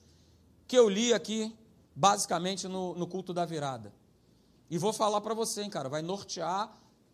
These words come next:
a nossa igreja, a visão dessa igreja durante todo esse ano de dois mil e vinte e quatro. Eu te, vamos lá, vou fazer o, faça um teste,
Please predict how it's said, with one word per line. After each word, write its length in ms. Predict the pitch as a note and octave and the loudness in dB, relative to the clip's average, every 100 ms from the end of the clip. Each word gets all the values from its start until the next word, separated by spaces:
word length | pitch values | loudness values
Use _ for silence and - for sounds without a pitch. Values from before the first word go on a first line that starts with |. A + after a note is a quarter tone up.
| - | -8
a 220 | D#3 D#3+ | -4 -4
nossa 420 | D#3 F3 G#3+ A3 | -4 -4 -4 -6
igreja, 540 | D#3 D3+ D#3+ E3+ E3 | -6 -4 -4 -6 -6
a 20 | D#3+ | -8
visão 340 | D3+ C#3 D#3+ | -6 -8 -8
dessa 360 | C#3 D#3+ - E3 | -8 -8 -8 -10
igreja 360 | C3+ D3 D#3 | -8 -8 -8
durante 380 | D3 C#3+ D3+ - | -10 -10 -12 -16
todo 560 | - D#3 E3 G3+ E3+ F3 | -10 -4 -4 -4 -6 -8
esse 220 | E3+ D3 | -10 -12
ano 180 | C#3+ D#3+ | -12 -12
de 80 | D3 | -12
dois 220 | C#3+ C3+ | -12 -12
mil 120 | C#3+ | -12
e 20 | |
vinte 160 | C#3+ C#3 | -14 -16
e 60 | |
quatro. 360 | - G2+ D2+ - - _ - - - - - _ _ _ _ _ _ _ _ _ _ _ _ _ - | -16 -18 -18 -20 -20 _ -20 -20 -20 -20 -20 _ _ _ _ _ _ _ _ _ _ _ _ _ -8
Eu 140 | F#3+ | -6
te, 420 | G#3 - B3+ C#4+ - - _ _ _ _ _ _ _ - - | -4 -6 -4 -8 -12 -20 _ _ _ _ _ _ _ -20 -10
vamos 220 | A3 A#3+ | -6 -4
lá, 140 | E3+ B2+ | -4 -4
vou 120 | F#3+ | -6
fazer 380 | G3+ F3 G3+ A#3 | -6 -4 -2 -2
o, 300 | F3 A#2+ G#2+ - | -2 -6 -10 -18
faça 300 | - F4 F4+ | -10 -8 -6
um 200 | F4 E4+ | -6 -6
teste, 640 | E4+ - E4 E4 - - | -8 -8 -6 -6 -12 -8